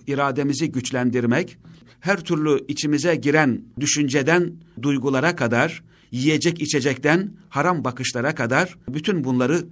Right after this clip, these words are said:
kontrol altında tutmak ve bir gümrük memuru gibi insanın iradesini eline alıp içinin hevasının kontrolünü kendisinde, yani aklında ve imanında tutmak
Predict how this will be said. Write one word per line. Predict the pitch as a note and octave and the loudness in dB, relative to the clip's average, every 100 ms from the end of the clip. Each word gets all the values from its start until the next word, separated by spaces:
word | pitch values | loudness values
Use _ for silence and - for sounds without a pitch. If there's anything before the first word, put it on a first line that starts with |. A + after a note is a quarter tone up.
| - - | -18 -8
kontrol | C3 A#2+ B2+ F#3+ | -6 -4 -2 0
altında | D3 A#2+ B2 A#2+ A2 | 0 0 -2 -2 -4
tutmak | A#2+ - A2+ E3+ F#3+ - _ _ | -12 -8 -2 -2 -2 -18 _ _
ve | C3 C3+ B2+ - - | 0 0 0 -10 -10
bir | B2 D#3+ C#3+ - _ - | 2 2 2 -8 _ -8
gümrük | A#2 E3 D#3+ F#3+ - - - _ - | 4 4 6 4 2 -16 -20 _ -4
memuru | C#3+ C#3+ C#3 D3+ D3 - - | 0 2 2 2 0 -2 -4
gibi | C3 B2 D#3+ C4 - - - _ _ - | 0 2 2 0 -8 -20 -20 _ _ 0
insanın | C#3+ C3 D3+ E3 B2+ - - | 0 2 4 2 2 -8 -4
iradesini | D#3 D3 C#3 C3+ B2+ C#3 D#3+ F#3 D#3+ - _ - | 0 0 0 -2 -2 0 0 0 -8 -16 _ -4
eline | C3 B2+ F3 | 0 4 2
alıp | B2+ B2+ A3 - - _ _ _ _ _ D#3+ | 4 4 4 0 -20 _ _ _ _ _ -4
içinin | D#3 F#3+ G#3 B2+ | 2 2 2 0
hevasının | - C3+ D#3 D#3+ D3+ F3 G3 - | -4 -2 0 0 0 -2 0 -2
kontrolünü | - C#3+ B2+ C3+ C3+ C3+ G3+ C4+ - _ _ _ | -2 -4 -2 0 2 4 2 0 -10 _ _ _
kendisinde, | - C#3+ D3+ D3 D3+ D3+ E3 A2 - - | -6 -4 0 0 2 2 2 0 -8 -8
yani | A2+ C#3 D3+ D#3 | -4 -2 -4 -4
aklında | B2+ A#2+ C3+ C3+ F#3 | -6 -4 -2 0 0
ve | D#3+ - | 0 -2
imanında | D3 C3+ C3 B2+ B2+ B2+ F3 | -2 0 0 0 0 -2 -2
tutmak | A#2+ A#2 C#3 A3 | -6 -2 0 0